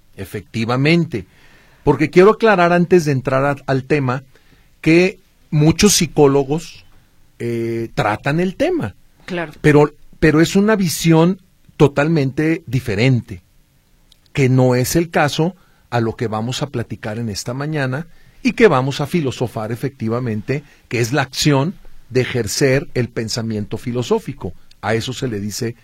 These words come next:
Speaker 1: filosofar. Y, y el tema es la angustia. Fíjate que en, en la historia de la filosofía,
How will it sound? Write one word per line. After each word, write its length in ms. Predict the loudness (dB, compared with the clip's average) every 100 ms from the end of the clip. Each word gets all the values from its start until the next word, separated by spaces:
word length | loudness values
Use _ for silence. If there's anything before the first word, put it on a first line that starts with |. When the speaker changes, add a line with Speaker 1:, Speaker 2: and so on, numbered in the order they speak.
| _
Speaker 1:
filosofar. 800 | 0 2 4 2 -2 -8 -12 -16 -20 _ _ _ _ _ -2
Y, 160 | -2 -2 2
y 120 | 6
el 140 | 6
tema 360 | 6 4 4 2
es 260 | 0 -2 -2
la 160 | 0
angustia. 720 | 2 2 2 0 -2 -12 -14 -16 -20 -20 -20 -20 -20 -20 -20 -20 -20 -4
Fíjate 400 | 0 2 0 0
que 280 | -2 -2 -6 -18 _ -20 _ _ _ _ _ _
en, 280 | -2 -2 -2
en 180 | -4 0
la 60 | 0
historia 460 | 0 2 2 4 2
de 100 | 2
la 120 | 0
filosofía, 840 | 0 -2 -2 -4 -4 -4 -2 -6